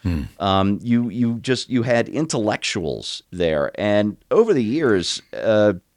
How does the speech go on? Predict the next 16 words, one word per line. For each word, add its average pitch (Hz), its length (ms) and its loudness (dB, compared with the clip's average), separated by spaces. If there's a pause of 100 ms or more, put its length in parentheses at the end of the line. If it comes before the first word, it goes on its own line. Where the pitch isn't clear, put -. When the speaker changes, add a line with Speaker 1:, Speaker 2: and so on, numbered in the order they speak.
(260)
Speaker 2:
it 127 100 4
has 131 200 0
declined 156 600 -2
from 71 260 -8
that. 52 260 -10 (400)
Uh, 117 260 6
part 196 260 6
of 226 100 8
it 214 80 6
is, 190 180 4
yeah, 117 240 10
you 131 140 6
mentioned 123 340 2
it's 110 120 -4
become 120 340 0
Trump's 110 340 -2